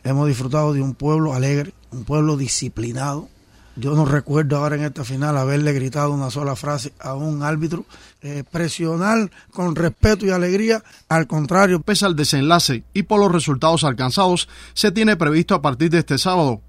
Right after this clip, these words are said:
Speaker 2: un programa de actividades festivas en una parte de la provincia de Villa Clara.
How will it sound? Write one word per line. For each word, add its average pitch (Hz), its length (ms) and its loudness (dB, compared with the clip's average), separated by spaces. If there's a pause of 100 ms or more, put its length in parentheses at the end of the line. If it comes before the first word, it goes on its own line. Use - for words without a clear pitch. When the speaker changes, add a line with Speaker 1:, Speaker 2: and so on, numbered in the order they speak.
Speaker 2:
un 196 140 2
programa 190 340 2
de 160 80 2
actividades 135 400 2
festivas 190 580 2 (140)
en 208 120 2
una 190 200 2
parte 160 300 0
de 147 80 2
la 131 100 0
provincia 127 400 -2
de 123 80 -2
Villa 120 240 -2
Clara. 120 320 -4